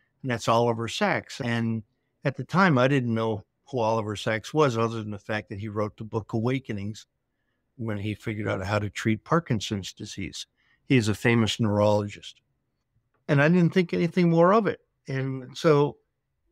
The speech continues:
I went about my normal business, and it seemed like that was in May, that meeting was.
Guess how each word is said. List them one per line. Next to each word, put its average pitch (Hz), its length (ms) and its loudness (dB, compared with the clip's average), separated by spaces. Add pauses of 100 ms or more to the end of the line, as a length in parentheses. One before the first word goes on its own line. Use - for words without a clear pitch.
(300)
I 143 80 2
went 147 220 4
about 143 300 4 (100)
my 117 160 -6
normal 117 400 -2
business, 113 600 -6 (720)
and 131 460 0 (840)
it - 60 -20
seemed 143 340 4
like 127 280 2 (680)
that 147 160 0
was 143 160 0
in 117 240 4
May, 135 400 6 (500)
that 123 220 -2
meeting 147 340 0
was. 110 320 -8